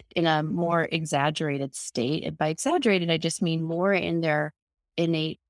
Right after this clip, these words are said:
precious beauty. And I love that because it's mesmerizing to walk through the world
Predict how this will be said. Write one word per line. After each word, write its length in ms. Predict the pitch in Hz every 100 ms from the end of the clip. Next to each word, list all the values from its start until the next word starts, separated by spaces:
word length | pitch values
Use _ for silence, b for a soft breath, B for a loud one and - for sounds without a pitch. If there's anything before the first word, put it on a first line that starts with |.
| _ _
precious 360 | 143 147 139 -
beauty. 580 | - 156 233 - - - _ _ _ _ _ _
And 120 | 180 180
I 120 | 175
love 600 | 175 180 196 190 180 156 - _ -
that 400 | 151 139 170 - _
because 260 | 185 - 156
it's 180 | 139 180
mesmerizing 760 | 156 160 180 180 175 180 196
to 80 | 175
walk 280 | 151 151 -
through 160 | 175
the 80 | 160
world 400 | 147 156 170 202